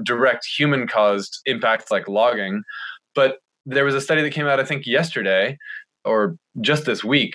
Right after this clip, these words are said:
by Kabir P A at Stanford University, who's a really well-respected, well-known macrofungal ecologist, who did an analysis, him and his lab,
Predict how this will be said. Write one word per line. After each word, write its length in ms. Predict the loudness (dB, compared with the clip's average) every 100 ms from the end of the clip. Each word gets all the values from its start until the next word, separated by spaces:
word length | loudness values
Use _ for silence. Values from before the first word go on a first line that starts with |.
| -6
by 340 | 0 2 0
Kabir 380 | -2 -4 0 0
P 180 | 0 0
A 220 | 2 2
at 140 | 0 -2
Stanford 420 | 0 0 0 -2
University, 440 | 0 0 0 0
who's 160 | 2 2
a 160 | 2 0
really 280 | -2 0 2
well-respected, 600 | 2 2 2 -2 -2 -2
well-known 540 | 0 2 0 2 0 -4 -4
macrofungal 680 | 0 0 0 0 2 2 0
ecologist, 720 | -2 0 0 -2 -6 -6 -12 -16 -14 -14 -16 -18 -6
who 80 | -2
did 160 | 0
an 100 | 0
analysis, 680 | 0 0 2 0 0 -4 -2
him 160 | 0 0
and 100 | 2
his 220 | 0 0
lab, 320 | 2 2